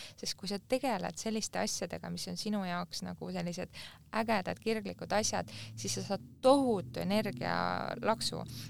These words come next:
ja siis sa saad ka selle võimenduse, et teha seda veel, äh, produktiivsemalt, veel nagu rohkem,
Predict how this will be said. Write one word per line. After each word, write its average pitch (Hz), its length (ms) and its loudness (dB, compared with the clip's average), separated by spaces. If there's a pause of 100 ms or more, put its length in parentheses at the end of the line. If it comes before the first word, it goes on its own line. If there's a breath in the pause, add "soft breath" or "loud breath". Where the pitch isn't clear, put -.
ja 175 320 2
siis 220 260 2
sa 208 80 4
saad 208 220 0
ka 190 60 -4
selle 180 200 -2
võimenduse, 202 640 -2
et - 120 -6
teha 190 260 -2
seda 175 220 -6
veel, 196 360 -2 (220 loud breath)
äh, 180 260 -6
produktiivsemalt, 214 1160 0
veel 185 380 -4
nagu 180 260 -6
rohkem, 214 720 0